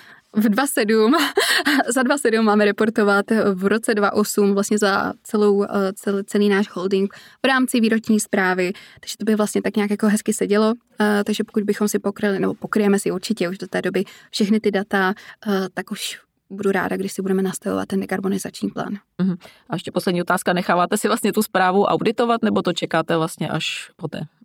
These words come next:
Speaker 1: Eh, původně jsme chtěli, protože samozřejmě připravovali jsme se na to, že budeme, budeme povinni, eh, ale momentálně, momentálně ne.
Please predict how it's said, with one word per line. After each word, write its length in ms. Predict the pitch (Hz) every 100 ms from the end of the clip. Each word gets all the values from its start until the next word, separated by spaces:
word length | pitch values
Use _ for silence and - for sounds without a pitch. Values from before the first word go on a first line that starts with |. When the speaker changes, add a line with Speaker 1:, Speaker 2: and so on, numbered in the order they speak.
| _ -
Speaker 1:
Eh, 100 | 240 233
původně 360 | 240 240 269 294
jsme 140 | 233
chtěli, 380 | 196 - 208 226
protože 220 | 233 220
samozřejmě 480 | 220 214 208 220 214
připravovali 480 | - - 202 196 214
jsme 140 | 214
se 140 | 214 214
na 120 | 202
to, 180 | 208 208
že 480 | 214 196 190 190 185 190
budeme, 560 | 196 202 196 190 185 208
budeme 280 | 196 202 196
povinni, 500 | 190 185 202 226 240 - - - 214
eh, 240 | 202 202 -
ale 160 | 220 226
momentálně, 1000 | 220 214 220 226 208 214 208 202 196 196
momentálně 480 | 208 208 202 185 175
ne. 140 | 160